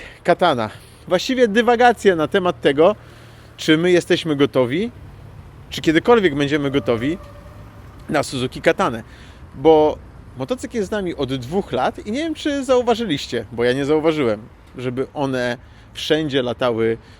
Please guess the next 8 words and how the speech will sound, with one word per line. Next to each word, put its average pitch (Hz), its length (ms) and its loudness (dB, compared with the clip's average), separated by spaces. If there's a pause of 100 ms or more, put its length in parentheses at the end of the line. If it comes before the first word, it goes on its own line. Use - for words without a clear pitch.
(120)
po, 117 640 0
po 135 80 0
ulicach 120 500 -2 (340)
miast. 120 280 -6 (480)
Dlaczego 262 320 0
tak 254 140 -2
się 233 160 -6
dzieje? 127 300 0